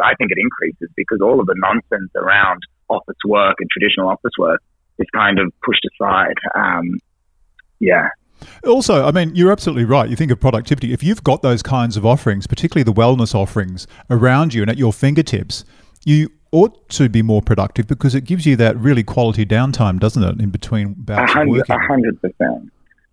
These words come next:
Speaker 1: Um, and it's, it's, as there's, there's a ton of studies out there that really show how a, a much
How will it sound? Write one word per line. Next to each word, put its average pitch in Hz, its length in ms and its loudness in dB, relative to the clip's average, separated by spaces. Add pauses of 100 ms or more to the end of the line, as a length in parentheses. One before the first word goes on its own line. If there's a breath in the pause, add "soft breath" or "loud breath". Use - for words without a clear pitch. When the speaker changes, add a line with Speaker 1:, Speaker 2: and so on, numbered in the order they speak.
Speaker 1:
Um, 107 420 0
and 135 140 2
it's, 127 140 -2
it's, 135 200 0 (160)
as 135 100 2 (100)
there's, 120 200 0
there's 107 260 -2
a 101 100 -2 (260)
ton 139 180 2
of 107 160 -2
studies 117 340 0
out 98 160 0
there 101 120 0
that 98 180 0
really 107 400 2 (200)
show 101 380 2 (640)
how 123 480 0
a, 107 380 -2
a 104 60 -6
much 120 180 -2